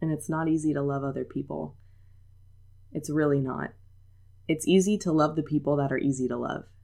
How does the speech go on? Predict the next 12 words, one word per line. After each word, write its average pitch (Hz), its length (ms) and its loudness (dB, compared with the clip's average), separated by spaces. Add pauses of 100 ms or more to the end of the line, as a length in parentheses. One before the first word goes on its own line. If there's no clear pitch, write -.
(200)
And 151 80 0
it's 143 160 -2
hard 208 400 2
to 196 100 0
love 151 240 0
the 151 80 -4
people 139 380 -4
who 139 120 -2
are 135 120 -2
hard 143 300 -2
to 131 100 -8
love. 127 320 -6